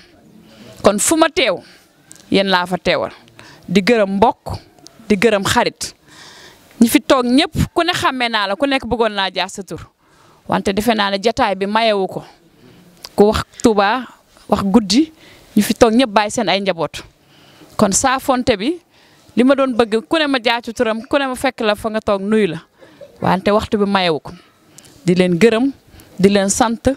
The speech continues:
di leen xamal ne yëg naa engagement bi ngeen am ci sama wet. Serigne Gallas barki dem bi mu ñëwee ci meeting bi, waxal na ñëpp. Bu ñëwoon moom kese,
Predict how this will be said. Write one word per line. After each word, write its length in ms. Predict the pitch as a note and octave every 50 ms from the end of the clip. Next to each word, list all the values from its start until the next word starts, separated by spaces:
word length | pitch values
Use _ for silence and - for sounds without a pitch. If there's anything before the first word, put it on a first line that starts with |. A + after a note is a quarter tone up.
| - _ _ - - E4 E4+ E4
di 140 | F3 G#3 G#3+
leen 220 | A#3 A3+ A3+ G#3+
xamal 420 | - - - E4 D4+ C#4 C#4 C4 B3
ne 140 | A3+ G#3 G#3
yëg 300 | A3 A3+ D#4+ F#4+ - D#4+
naa 280 | D4 C#4+ C#4 C4 B3+ -
engagement 600 | - A#3 A#3+ A#3+ A3+ A3+ A3+ G#3+ A3+ A#3 G#3+ G#3 G3+
bi 60 | G3 A3
ngeen 140 | A3+ G#3+ -
am 120 | G#3 G3+
ci 80 | - -
sama 180 | - G#3+ G3 F3
wet. 240 | D#3+ - - - - _ _ _ _ _ _ _ _ _ - - _ _ _ - - - - - - - - - - - - - - - - -
Serigne 400 | - - - C4 A#3+ A#3+ A#3+ G3+
Gallas 260 | A#3 A#3 A3+ A#3 - -
barki 240 | G#3 A#3+ - C4
dem 220 | G#3+ A3 A3 A3+ A#3
bi 60 | B3
mu 100 | A#3+ B3
ñëwee 220 | B3+ B3 A#3 A3 A3+
ci 140 | - - A3
meeting 300 | A#3 A#3 - A#3 G#3+ F3+
bi, 100 | A3+ D4+ G4 - - - - _
waxal 240 | - - - C4 A#3
na 80 | A3 G#3
ñëpp. 240 | A3 B3 A#3+ - - - - - _ _ _ _ - - - - - _ _ - -
Bu 80 | B3 D4+
ñëwoon 300 | E4 E4+ D#4+ D4+ C#4 B3+
moom 180 | A#3+ A3 A3
kese, 260 | - D4 E4+ - G3